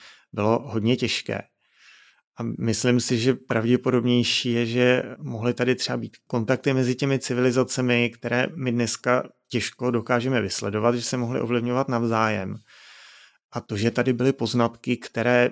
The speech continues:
se třeba potom ztratily a pak zase objevily a které nám dneska můžou připadat, že jako jak to ti lidi mohli vědět, v tom museli být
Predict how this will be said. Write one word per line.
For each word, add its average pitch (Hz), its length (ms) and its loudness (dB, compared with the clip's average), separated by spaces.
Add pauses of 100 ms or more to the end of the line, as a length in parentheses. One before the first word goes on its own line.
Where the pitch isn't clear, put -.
(120)
se 123 200 -4
třeba 117 320 -2
potom 120 320 -2
ztratily 120 580 2
a 117 60 4
pak 120 180 -2
zase 120 260 -2
objevily 117 500 2
a 104 80 -4
které 110 320 -8
nám 107 340 -6
dneska 113 460 -8
můžou 110 320 4
připadat, 104 500 -6
že 104 140 -6
jako 101 160 -10
jak 98 160 -12
to - 100 -14
ti 110 140 -8
lidi 110 200 -6
mohli 110 260 -2
vědět, 104 360 -2
v - 60 -12
tom 110 140 -6
museli 107 420 -6
být 104 160 -10